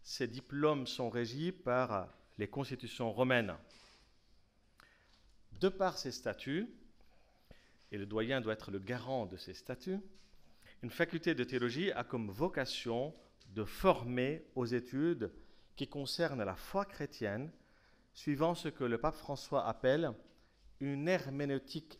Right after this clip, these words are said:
évangélique pour mieux comprendre la vie, le monde et les hommes. Certains pourraient se demander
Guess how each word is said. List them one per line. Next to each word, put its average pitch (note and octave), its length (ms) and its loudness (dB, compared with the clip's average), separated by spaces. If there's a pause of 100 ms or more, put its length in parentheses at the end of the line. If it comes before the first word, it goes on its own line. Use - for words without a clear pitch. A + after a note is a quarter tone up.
évangélique C#3+ 800 4 (240)
pour A#2+ 160 -2
mieux D3+ 220 2
comprendre B2+ 840 -4 (460)
la G#2+ 160 2
vie, D#3+ 340 -2 (800)
le A#2+ 160 0
monde F#3 520 2 (440)
et D3+ 80 0
les D3+ 220 2
hommes. A2+ 300 4 (1700)
Certains C4 340 4
pourraient G#3 240 2
se F#3 80 -2
demander D3 680 6